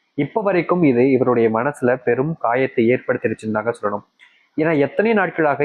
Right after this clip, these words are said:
இவங்க காத்துக்கிட்டு இருக்காங்க இந்த ரிஷபராசிக்காரர்கள். தனக்கு பிடிச்ச மாதிரி ஒரு வாழ்க்கை எப்போ அமையும், தனக்கு பிடிச்சவங்களோட சேர்ந்து வாழக்கூடிய வாய்ப்பு தனக்கு எப்ப கிடைக்கும்ன்றதுக்காக சின்ன வயசுல இருந்தே ரொம்ப பெரிய ஒரு விஷயங்களை யோசிச்சு காத்துக்கிட்டு இருக்காங்க இவர்கள். ஆனா இவங்க காத்துக்கிட்டு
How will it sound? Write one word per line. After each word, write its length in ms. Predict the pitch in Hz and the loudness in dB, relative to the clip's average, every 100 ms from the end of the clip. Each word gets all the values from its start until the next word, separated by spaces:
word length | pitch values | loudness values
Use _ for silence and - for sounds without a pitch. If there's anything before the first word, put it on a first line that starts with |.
| 147 | 0
இவங்க 180 | 135 131 | 0 0
காத்துக்கிட்டு 460 | 117 117 117 113 110 | -2 -4 -2 -2 -2
இருக்காங்க 280 | 107 104 107 - | -2 -2 -4 -8
இந்த 160 | 123 113 131 165 - | -4 0 0 -2 -8
ரிஷபராசிக்காரர்கள். 920 | 117 131 120 113 104 113 110 104 107 113 - - _ | -6 -4 0 -2 -2 -4 -4 -4 -8 -10 -16 -20 _
தனக்கு 260 | 139 139 131 | -10 -6 -6
பிடிச்ச 280 | 180 180 180 165 | -4 -4 -2 0
மாதிரி 140 | 160 143 | 2 2
ஒரு 80 | 117 | 4
வாழ்க்கை 320 | 117 117 131 156 127 | 2 0 0 0 0
எப்போ 180 | - 135 117 | -2 -2 -2
அமையும், 320 | 107 107 104 - _ _ | -2 -2 -4 -10 _ _
தனக்கு 220 | 147 147 139 | -8 -4 -2
பிடிச்சவங்களோட 500 | 190 190 202 185 165 156 | -2 -2 -2 0 0 0
சேர்ந்து 200 | 151 151 131 | 0 0 2
வாழக்கூடிய 380 | 123 - 117 113 110 | 0 2 2 2 2
வாய்ப்பு 320 | 165 185 - | 0 0 -2
தனக்கு 280 | 131 120 113 | 0 0 -2
எப்ப 140 | - 135 | -2 -2
கிடைக்கும்ன்றதுக்காக 800 | 117 107 113 110 104 104 104 104 113 143 _ _ _ - | -2 -2 -4 -2 -4 -2 -2 0 0 -2 _ _ _ -6
சின்ன 240 | 180 214 190 | 0 2 2
வயசுல 280 | 175 - 143 | 2 2 0
இருந்தே 220 | 120 117 139 117 | 4 2 2 -2
ரொம்ப 140 | 113 117 | -2 -2
பெரிய 240 | 135 151 156 | 2 4 2
ஒரு 100 | 120 107 | 2 -2
விஷயங்களை 400 | - 113 107 107 | -2 0 2 2
யோசிச்சு 320 | 107 104 - 120 - _ _ 117 | 2 0 -2 -2 -2 _ _ -8
காத்துக்கிட்டு 380 | 120 120 120 - | -6 -4 -4 -2
இருக்காங்க 280 | 110 104 127 117 | -4 -2 -2 -2
இவர்கள். 280 | 107 104 - _ _ _ 127 | -2 -4 -6 _ _ _ -6
ஆனா 120 | 135 135 | -2 0
இவங்க 200 | 127 117 135 151 | 0 0 0 -2
காத்துக்கிட்டு 480 | 117 123 - - | -6 -4 -4 -2